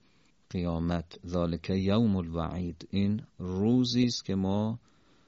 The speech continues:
وعده داده بودیم و به شما تذکر داده بودیم. در اینجا نکات بسیاری است در بلاغت و فصاحت و تفسیر که انشاءالله شما مراجعه خواهید کرد و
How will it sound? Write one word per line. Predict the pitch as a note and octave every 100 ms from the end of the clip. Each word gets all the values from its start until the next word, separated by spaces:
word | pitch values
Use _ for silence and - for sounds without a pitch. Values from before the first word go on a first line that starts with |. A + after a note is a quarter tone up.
| _ _ _
وعده | G2 E2 - F2+ G#2
داده | G#2+ G#2 G2
بودیم | F#2+ F#2+ G2+ G2+ - -
و | F2 F2+
به | F#2 F2
شما | - E2+ F2 G2+ G#2
تذکر | - E2 E2 E2 - F#2 F#2 F#2+ - _ _ -
داده | E2+ C#2+ -
بودیم. | D#2+ - E2 F2 - _ _ _ _ _ _ _ _ _ _
در | - F2+
اینجا | F2+ F2 G#2 A2+ - _ _ _ _
نکات | F#2 E2+ F#2+ -
بسیاری | F#2+ F2 - F#2+ G#2+ A2+ A2+
است | A2 - - - _ _ _ -
در | F2 D#2+
بلاغت | E2 D#2+ D#2 D#2+ F2+ -
و |
فصاحت | D#2 C#2 - D#2+ - E2+ -
و | E2+
تفسیر | E2+ E2 - - A2+ C#3+ D#3+
که | -
انشاءالله | G#2 E2+ E2+ E2
شما | F#2 E2+
مراجعه | F2+ E2+ E2 F2
خواهید | A2 G2 G#2
کرد | - G2 F#2
و | F2 E2+